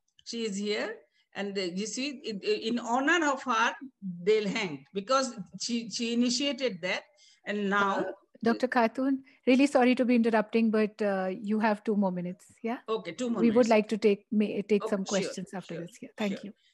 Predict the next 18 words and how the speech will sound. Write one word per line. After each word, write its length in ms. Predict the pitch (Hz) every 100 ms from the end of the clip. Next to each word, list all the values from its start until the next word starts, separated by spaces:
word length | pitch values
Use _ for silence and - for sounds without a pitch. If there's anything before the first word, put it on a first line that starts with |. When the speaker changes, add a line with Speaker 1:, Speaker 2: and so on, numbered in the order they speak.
| _ _
Speaker 1:
Antenatal 560 | 202 233 285 302 339 330
care 360 | - 269 269 277
has 240 | 277 240
introduced 640 | 262 262 285 254 302 294
in 100 | 269 220
all 240 | 226 277
the 120 | 277
corners 440 | 277 247 240 262 254
of 140 | 233
the 80 | 208
country, 480 | 208 160 - 214 440 523 _ _ _ -
and 220 | 202 214
the, 420 | 208 190 190 180
they 160 | 170 233
have 220 | 247 220
the 120 | 233
trained 380 | 226 220 214 208
manpower. 520 | 185 175 175 123 120